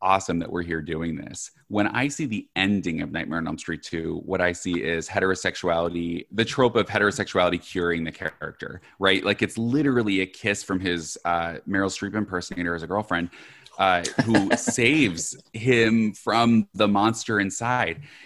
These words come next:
Speaker 1: And we see that all the way back at, like, uh, like, Edison's Frankenstein in, I think, what, nineteen seventeen or something. I mean, there's the, the trope of that monster inside that is saved by heterosexuality or marriage or a wife.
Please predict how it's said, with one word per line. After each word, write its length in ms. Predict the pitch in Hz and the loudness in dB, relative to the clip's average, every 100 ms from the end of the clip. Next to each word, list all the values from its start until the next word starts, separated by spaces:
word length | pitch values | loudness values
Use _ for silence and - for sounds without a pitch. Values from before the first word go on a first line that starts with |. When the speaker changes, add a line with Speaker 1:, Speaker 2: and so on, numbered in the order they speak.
| - | -6
Speaker 1:
And 140 | 143 | -2
we 80 | 196 | -2
see 180 | 208 190 | -4 -2
that 160 | 160 - | -2 0
all 140 | 127 | 2
the 80 | 135 | 2
way 140 | 135 | 0
back 380 | 117 107 117 117 | -2 -2 -2 -2
at, 240 | 95 95 - | -4 -4 -4
like, 260 | 95 90 - | -8 -8 -6
uh, 240 | 92 85 82 | -4 -4 -6
like, 200 | - 95 - | -8 -8 -2
Edison's 460 | 120 131 - 90 | -2 -2 -4 -8
Frankenstein 560 | - 85 80 - - 82 | -6 -10 -10 -16 -10 -10
in, 200 | 82 - | -8 -10
I 60 | 92 | -12
think, 180 | 90 - | -14 -10
what, 180 | 85 80 | -12 -8
nineteen 340 | 90 - 87 | -8 -6 -8
seventeen 600 | - 90 104 92 78 76 | -8 -12 -10 -10 -10 -14
or 80 | 67 | -14
something. 360 | - 78 80 | -14 -10 -10
I 80 | 85 | -4
mean, 200 | 90 90 | -2 0
there's 200 | 90 90 | 0 -2
the, 300 | - 87 85 - | -4 -6 -6 -6
the 80 | 92 | -6
trope 240 | - 104 | -2 -2
of 100 | 92 | -2
that 200 | 87 82 | -6 -6
monster 400 | 98 110 117 - | 0 0 0 0
inside 440 | 104 95 101 101 90 | 0 2 2 2 0
that 80 | 85 | -8
is 120 | - | -6
saved 300 | 104 104 - | -2 -2 0
by 100 | 95 | -4
heterosexuality 760 | 90 87 - 117 135 135 120 | -2 -6 -4 0 4 4 4
or 100 | 90 | 0
marriage 520 | 98 135 123 117 95 | 2 4 4 4 2
or 80 | 90 | 0
a 80 | 85 | 0
wife. 420 | 123 135 120 - | 2 2 2 -4